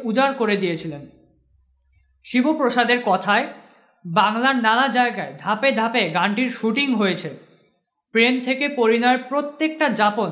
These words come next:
নিখুঁতভাবে ফুটিয়ে তোলা হবে। দুর্ঘটনার পর তখন সদ্য শুটিংয়ে ফিরেছি।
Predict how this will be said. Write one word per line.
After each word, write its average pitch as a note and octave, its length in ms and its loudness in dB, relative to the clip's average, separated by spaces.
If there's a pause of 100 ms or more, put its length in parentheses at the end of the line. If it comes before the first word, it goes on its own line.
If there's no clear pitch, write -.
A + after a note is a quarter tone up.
নিখুঁতভাবে A#3 600 -2 (100)
ফুটিয়ে C#4 280 -4
তোলা F#3 240 -2
হবে। D3 260 -8 (1200)
দুর্ঘটনার B3+ 800 2
পর G#3+ 280 2
তখন G#3+ 360 -4
সদ্য A#3+ 460 0
শুটিংয়ে A#3 440 0
ফিরেছি। F#3 480 -4